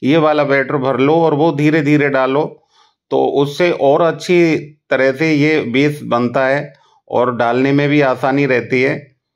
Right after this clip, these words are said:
तो ये आप देख सकते हैं, तो इस तरीके से डालते रहेंगे और बीच में ये बंद हो जाए तो इसके छेद को किसी स्टिक से,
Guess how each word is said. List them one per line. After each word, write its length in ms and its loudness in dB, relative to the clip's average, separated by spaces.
तो 80 -8
ये 140 -2
आप 140 0
देख 300 -2
सकते 280 -4
हैं, 140 -2
तो 80 -2
इस 220 -2
तरीके 320 0
से 120 -2
डालते 400 -2
रहेंगे 300 0
और 220 2
बीच 340 0
में 120 4
ये 140 4
बंद 280 0
हो 140 2
जाए 420 0
तो 120 2
इसके 360 0
छेद 360 0
को 440 0
किसी 460 0
स्टिक 280 -4
से, 500 -2